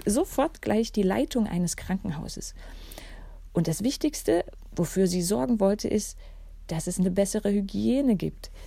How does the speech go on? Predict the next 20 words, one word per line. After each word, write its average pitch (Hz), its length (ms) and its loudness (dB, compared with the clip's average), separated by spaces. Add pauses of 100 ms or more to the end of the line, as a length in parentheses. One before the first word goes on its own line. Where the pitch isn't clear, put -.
(140)
Denn 202 140 6
das 208 120 2
ist - 220 -4
total 247 380 2
wichtig, 254 420 -2
damit 208 520 0 (140)
die 208 60 0
Menschen 220 340 4
sich 214 200 2
nicht 220 280 2 (840)
noch 220 220 2
zusätzlich 240 600 2
mit 208 160 2
Krankheiten 214 480 0
anstecken, 185 540 -2
wenn 165 140 2
sie 170 100 -4
ins - 160 -4
Krankenhaus 185 480 -4
kommen. 156 320 -4